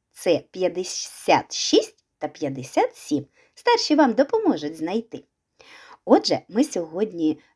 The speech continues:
е, прослухали і вчилися ділити слова на склади. Ви, мабуть, зрозуміли,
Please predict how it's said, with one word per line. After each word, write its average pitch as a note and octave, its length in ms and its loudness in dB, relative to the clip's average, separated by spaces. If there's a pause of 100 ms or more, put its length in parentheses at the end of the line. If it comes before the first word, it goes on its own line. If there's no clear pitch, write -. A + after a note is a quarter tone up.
е, D3+ 260 -2
прослухали D#3+ 840 -4
і D3+ 80 -16
вчилися A#3+ 580 0
ділити C#3 520 -4
слова C3+ 600 -6 (280)
на C3 240 0
склади. F3 640 -4 (1080)
Ви, D#4+ 140 6
мабуть, G#4+ 300 6
зрозуміли, G4+ 720 2